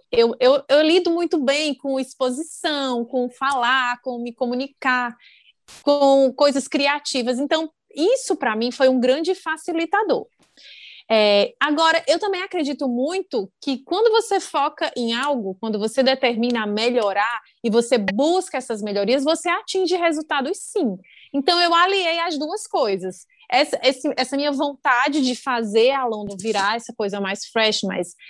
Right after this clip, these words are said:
mais moderna, mais nova, atrair outro público, e também eu usei um pouco do que, do que é a minha essência, do que eu gosto. Então, eu tenho uma estética visual muito apurada, talvez porque eu tenha,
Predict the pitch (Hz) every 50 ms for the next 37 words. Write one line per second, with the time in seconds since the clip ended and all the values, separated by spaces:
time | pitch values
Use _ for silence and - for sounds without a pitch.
0 | - _ - 208 202 185 214 226 226 208 214 226 208 208 196 190 190 190 196 214
1 | 196 220 233 233 226 220 202 - 214 185 170 - - - - - _ _ - -
2 | - - 233 233 240 233 240 247 240 233 233 247 285 330 339 311 302 302 285 240
3 | - - 254 254 226 247 262 - - - - 311 294 349 339 320 302 311 339 349
4 | - - 254 294 330 330 330 277 320 349 381 392 359 - 320 349 370 392 311 294
5 | 320 - - 330 320 320 - 240 294 294 - 339 339 349 339 - _ - 254 294
6 | 370 440 427 359 294 254 240 233 - - 220 185 190 - 220 202 233 - - 311
7 | 359 339 302 302 277 247 233 240 - - 247 240 233 269 269 294 320 359 - _
8 | _ _ _ _ _ - 269 294 285 370 370 370 349 349 - - 294 262 262 -
9 | 277 247 240 233 226 247 233 220 214 214 226 226 233 214 - 311 339 339 320 285
10 | 277 269 240 220 254 254 269 262 240 240 240 240 - - 240 233 _ _ _ -
11 | 247 226 214 - 240 254 285 285 247 208